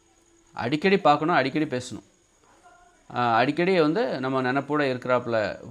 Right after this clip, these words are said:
ஃபோ-, இப்ப நம்மகிட்ட ஃபோன் இருக்கு. எ-, அப்படி இருக்கும்போது கணவன் ஒரு இடத்துல வேலை பார்க்குறாப்புல, மனைவி, மனைவி ஒரு இடத்துல வேலை பார்க்குறாப்புல அப்படின்னா அடிக்கடி ஃபோனை போட்டு, "என்ன, என்ன பண்ற? சாப்பிட்டியா? இல்லையா?"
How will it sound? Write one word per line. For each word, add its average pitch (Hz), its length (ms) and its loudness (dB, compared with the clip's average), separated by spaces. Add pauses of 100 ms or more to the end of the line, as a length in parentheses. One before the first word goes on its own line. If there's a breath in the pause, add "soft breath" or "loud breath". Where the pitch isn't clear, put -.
(120)
ஃபோ-, 170 120 8
இப்ப 156 160 4
நம்மகிட்ட 151 360 2
ஃபோன் 151 120 4
இருக்கு. 120 400 -2 (380 soft breath)
எ-, 147 200 4
அப்படி 139 200 6
இருக்கும்போது 147 420 2
கணவன் 147 300 4
ஒரு 139 160 2
இடத்துல 135 140 -2
வேலை 135 240 4
பார்க்குறாப்புல, 131 380 0
மனைவி, 135 280 -2
மனைவி 131 280 -2
ஒரு 131 160 0
இடத்துல 123 120 -6
வேலை 127 240 2
பார்க்குறாப்புல 120 420 0
அப்படின்னா 127 120 -6
அடிக்கடி 156 460 -2
ஃபோனை 143 300 -4
போட்டு, 131 360 -6 (160 loud breath)
"என்ன, 131 200 -2
என்ன 127 160 0
பண்ற? 123 240 -2
சாப்பிட்டியா? 123 420 -2
இல்லையா?" 120 420 -2